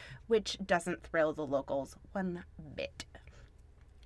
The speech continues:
So Kelly decides that the best thing to do is have a sit down with the neighboring king and invites him to their country, Morania.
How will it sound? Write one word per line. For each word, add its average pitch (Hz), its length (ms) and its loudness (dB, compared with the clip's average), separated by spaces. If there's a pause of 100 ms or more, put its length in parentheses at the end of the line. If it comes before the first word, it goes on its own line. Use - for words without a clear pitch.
So 220 180 6
Kelly 262 360 6
decides 175 340 6
that 175 100 -8
the 175 60 -4
best 180 240 4
thing 302 160 0
to 262 80 -6
do 160 240 2
is - 160 -6
have 196 140 4
a 226 40 -2
sit - 220 0
down 175 300 8
with 196 100 -4
the - 80 -4
neighboring 180 440 2
king 151 440 -2
and 247 160 2
invites - 380 0
him 233 160 0
to 151 240 -4
their 233 180 4
country, 190 560 2 (220)
Morania. 311 800 6